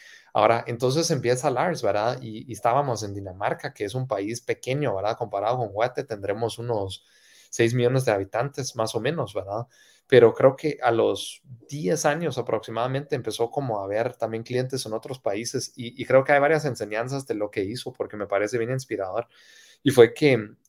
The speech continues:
eh, no buscó socios necesariamente, ¿verdad? Por la naturaleza del negocio, que es más customizado, uno a uno,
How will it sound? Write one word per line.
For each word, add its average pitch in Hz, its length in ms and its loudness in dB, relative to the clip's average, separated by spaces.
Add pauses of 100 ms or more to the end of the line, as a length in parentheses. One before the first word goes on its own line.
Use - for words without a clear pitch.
eh, 110 200 4 (180)
no 120 180 2
buscó 151 260 -2
socios 160 460 2
necesariamente, 120 680 -2
¿verdad? 98 320 -2
Por 104 200 2
la 101 180 0
naturaleza 104 540 0
del 131 100 -2
negocio, 107 380 -2
que 113 80 -8
es 107 80 -8
más 113 160 -6
customizado, 120 920 -4
uno 117 260 -6
a 98 60 -2
uno, 135 320 -4